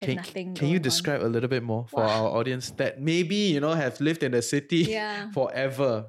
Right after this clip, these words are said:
Speaker 2: Because I kinda
Speaker 1: Ooh.
Speaker 2: know what you're saying, but I wanna
Speaker 1: Mm.
Speaker 2: hear your, your view.
Speaker 1: Okay, so
Speaker 2: Mm.
Speaker 1: you'll wake up to, you know, maybe the cows mooing or chickens clucking.
Speaker 2: <laughs>
Speaker 1: That's the one thing. That's the first thing. And when it's your off day, you get to do nothing, or you get to kind of just run along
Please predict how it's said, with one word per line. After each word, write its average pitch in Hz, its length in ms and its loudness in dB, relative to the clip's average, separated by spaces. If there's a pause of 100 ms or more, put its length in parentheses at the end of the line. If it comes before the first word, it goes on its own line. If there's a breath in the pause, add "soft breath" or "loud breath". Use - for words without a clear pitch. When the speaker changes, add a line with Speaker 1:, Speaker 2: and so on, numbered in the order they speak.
Speaker 2:
Because 202 200 2
I - 140 0
kinda 220 300 0
Speaker 1:
Ooh. - 20 0
Speaker 2:
know 175 160 2
what 165 180 2
you're 123 140 0
saying, 117 400 -2
but 107 100 0
I 113 40 2
wanna 139 200 2
Speaker 1:
Mm. 190 100 -6
Speaker 2:
hear 127 140 2
your, 101 340 0
your - 160 -2
view. 101 320 -6 (140)
Speaker 1:
Okay, 226 200 -4
so 226 140 -4
Speaker 2:
Mm. 359 80 0
Speaker 1:
you'll 226 160 0
wake 226 220 -4
up 240 220 -6
to, 190 460 -4
you 208 120 -8
know, 214 100 -8
maybe 220 200 -6
the 214 120 -6
cows 202 460 -6
mooing 180 500 -8
or 170 360 -8 (340 soft breath)
chickens 226 440 -4 (120)
clucking. 214 560 -4 (280)
Speaker 2:
<laughs> - 280 -10
Speaker 1:
That's 277 240 -2
the 285 120 0
one 226 220 0
thing. 208 180 -6
That's 285 180 -4
the 208 100 -4
first 208 260 -6
thing. 208 160 -6
And 208 400 -4
when 220 300 -4 (160)
it's 220 280 -4
your 202 240 0
off 233 240 0
day, 214 260 0
you 196 180 -4
get 208 340 -4
to 202 100 -4
do 208 380 -4
nothing, 220 600 -4
or 202 100 -4
you 190 160 -4
get 202 240 -2
to 190 200 -4
kind 214 200 -8
of 202 80 -8
just 202 180 -6
run 190 300 -4
along 180 640 -10